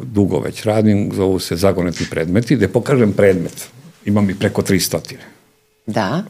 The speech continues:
Speaker 1: Opet zamislite moj studio. Tri stotine predmeta, e, <laughs> koji-, kojima nije jasna namena na prvi pogled. A funkcionišu super, sve sam ih isprobao. I onda ja pokazujem ljudima predmete. Tako budim onaj malo inženjerski, izumiteljski način razmišljanja kod ljudi.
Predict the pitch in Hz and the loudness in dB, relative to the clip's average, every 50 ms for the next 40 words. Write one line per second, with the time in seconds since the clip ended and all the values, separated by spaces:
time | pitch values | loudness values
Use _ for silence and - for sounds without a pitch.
0 | - - - - 92 - 104 90 87 90 90 85 - - 101 87 87 87 85 80 | -14 -16 -12 -10 -4 -2 0 0 2 0 0 -2 -4 -6 -10 -10 -8 -8 -8 -8
1 | - - 82 80 - - 90 - - 120 104 - - 147 127 - 131 117 104 92 | -8 -8 -8 -8 -10 -10 -6 0 2 2 2 4 2 0 0 2 2 2 2 2
2 | - 113 110 113 131 139 139 131 - 139 127 104 98 - - - - - - - | 2 2 4 4 4 4 4 2 2 2 0 0 0 -4 -10 -16 -18 -20 -20 -20
3 | - _ _ - - 101 104 98 - - - - - - 113 117 113 - 110 135 | -20 _ _ -2 2 2 2 2 0 0 -2 0 0 0 0 0 -2 -4 -6 -6
4 | - - - - 120 104 - - 113 113 110 117 123 123 117 120 117 - - 120 | -8 -2 2 2 2 4 4 4 6 6 8 8 8 8 6 6 4 4 4 4
5 | 107 107 98 87 85 82 82 82 90 101 104 - _ - 107 95 - 98 92 85 | 4 4 2 0 -2 -4 -6 -8 -8 -10 -12 -14 _ -8 -6 0 2 2 2 2
6 | 85 82 - - - - - - - - - 101 90 - 101 101 117 - - - | 0 -4 -6 -8 -12 -16 -14 -12 -10 -4 -2 -2 -2 0 2 2 2 2 4 4
7 | - 160 - - - - 104 98 123 117 107 113 110 120 117 104 95 87 - - | 4 2 2 0 -2 -2 -2 0 2 0 0 0 0 0 0 2 0 0 -2 -6
8 | - - - - - - - - - _ _ - 101 104 110 107 95 - - 98 | -16 -20 -20 -20 -20 -20 -20 -20 -20 _ _ -2 2 4 4 4 4 2 0 -2
9 | - 104 92 87 92 82 80 85 92 90 95 90 78 - - 85 82 85 95 110 | -2 -2 -2 -2 -2 -4 -4 -4 -6 -6 -6 -6 -8 -6 -6 -6 -4 -4 -6 -4
10 | - 175 175 170 - - - - - - - - - _ _ - 156 - - 139 | -2 -4 -4 -4 -8 -18 -20 -20 -20 -20 -20 -20 -20 _ _ -6 -6 -2 0 2
11 | 123 127 135 123 107 104 95 98 98 98 90 90 92 95 98 87 85 87 92 85 | 4 4 6 6 6 4 4 4 2 2 0 0 2 2 2 2 0 0 0 0
12 | 98 95 92 90 82 - - - 82 92 90 90 87 - 82 85 - - 95 87 | 0 0 0 0 -2 -4 -4 -4 -2 -2 0 -2 -2 -4 -6 -10 -8 -8 -6 -6
13 | 85 80 - - 87 85 85 87 87 - - 123 120 120 117 127 117 113 123 123 | -8 -8 -10 -12 -10 -8 -6 -6 -6 -4 -2 -2 -2 -2 0 0 2 2 2 2
14 | 120 107 110 | 0 -2 -6